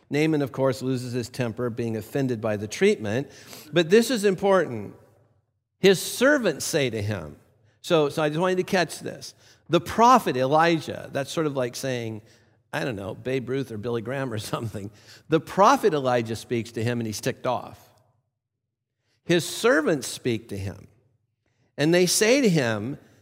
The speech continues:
"Naaman, if the prophet had asked you to do something hard and heroic,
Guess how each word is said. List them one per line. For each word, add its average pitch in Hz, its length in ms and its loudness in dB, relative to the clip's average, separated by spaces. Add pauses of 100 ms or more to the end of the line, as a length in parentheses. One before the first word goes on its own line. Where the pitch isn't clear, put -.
(480)
"Naaman, 185 640 0 (560)
if 202 120 2
the 226 80 4
prophet 277 380 2
had 170 100 4
asked 165 220 2
you 165 80 0
to 147 60 -2
do 156 140 0
something 135 300 -2
hard 165 400 2
and 135 120 -2
heroic, 123 720 0